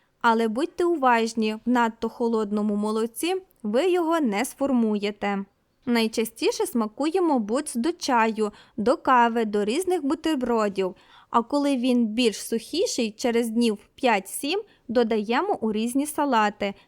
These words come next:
або ж до яєчні. Поєднуємо з медом, фруктами та горіхами. Ми його не солимо, але якщо ви любите сир смакувати тільки солоним, в будь-який момент підсолюєте до свого смаку.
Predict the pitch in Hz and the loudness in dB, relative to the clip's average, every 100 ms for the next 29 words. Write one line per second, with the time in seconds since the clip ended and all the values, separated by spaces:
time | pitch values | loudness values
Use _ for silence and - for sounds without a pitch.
0 | - 226 220 262 370 240 240 294 311 254 | -2 0 2 2 0 0 -2 -2 -2 0
1 | 214 208 214 202 196 - _ _ - 254 | -2 -2 -4 -4 -6 -12 _ _ -2 -2
2 | 220 262 370 320 269 285 302 277 240 226 | 0 -2 0 0 2 0 0 2 2 2
3 | 208 214 202 - _ _ - 277 285 - | 0 -2 -2 -6 _ _ -2 0 0 0
4 | 233 220 208 - 226 320 302 240 214 - | 0 0 -2 0 0 2 0 0 -4 -4
5 | 202 202 185 - _ _ - 214 277 359 | -2 -2 -6 -10 _ _ -4 0 2 2
6 | 370 254 269 294 - 233 214 202 202 196 | 2 2 0 -2 -2 0 0 0 -2 -4
7 | - 226 254 285 285 - 269 226 233 240 | -2 0 0 -2 -4 -2 0 2 0 2
8 | 233 208 208 247 - 226 214 226 226 262 | 0 -2 -2 -4 -2 -4 -2 -4 -2 0
9 | 240 226 214 220 - 269 240 220 196 - | 2 2 0 -6 -4 0 0 -2 -8 -4
10 | 202 196 254 392 208 196 - _ - 226 | -4 0 0 0 -2 -4 -12 _ -6 -2
11 | 233 247 214 202 214 208 202 202 262 427 | 0 0 0 -4 -2 0 -2 0 0 -2
12 | - 285 - - 294 320 285 285 262 226 | -4 -6 -4 -2 0 0 -2 -2 -2 -2
13 | 190 220 - 220 196 202 - 262 233 - | -2 -2 -2 -6 -4 -4 0 0 0 -2
14 | 202 190 | -2 -2